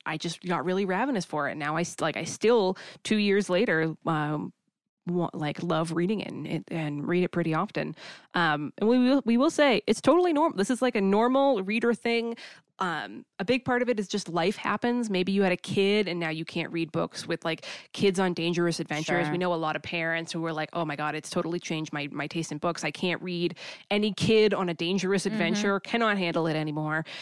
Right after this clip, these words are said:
Speaker 1: Maybe you're in grad school and you only wanna read light, fluffy stuff where before you read, like, big honkers. Maybe you went through, like, a bad breakup and you don't wanna read romance anymore for a long time where previously you'd, like, read a ton of it.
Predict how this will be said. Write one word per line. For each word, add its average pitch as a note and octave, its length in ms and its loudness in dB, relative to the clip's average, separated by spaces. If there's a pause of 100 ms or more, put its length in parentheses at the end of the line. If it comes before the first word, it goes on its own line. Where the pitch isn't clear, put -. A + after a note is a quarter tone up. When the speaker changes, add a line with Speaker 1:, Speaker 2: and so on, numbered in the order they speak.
(160)
Speaker 1:
Maybe F3 160 0
you're E3+ 160 2
in D#3+ 80 -4
grad A3+ 420 2
school C4 520 4
and F#3+ 100 2
you F3 120 0
only F#3+ 260 0
wanna E3+ 240 0
read E3 200 0
light, D#3 300 0
fluffy G3 380 -4
stuff G#3+ 360 0
where F3 100 0
before F#3 420 0
you E3+ 160 -4
read, D3+ 180 -6
like, C#3 220 -8
big C#3+ 160 -6
honkers. A3 840 0 (240)
Maybe F3+ 200 0
you G3+ 120 2
went F#3 160 0
through, F#3 120 0
like, C#3 120 -2
a - 60 -6
bad G#2+ 260 -8
breakup G#3+ 580 0
and D#3+ 120 -4
you D#3 60 -6
don't D#3 140 -4
wanna D#3 180 -4
read D3+ 180 -12
romance A#3 580 0
anymore A3 380 0
for A3 160 -2
a G#3+ 60 2
long G#3+ 200 0
time G#3 320 -2
where F3+ 160 -2
previously F3+ 540 -2
you'd, - 280 -8
like, - 140 -12
read A2 180 -4
a E2+ 60 -8
ton A3 240 -2
of A3+ 100 0
it. A3 280 2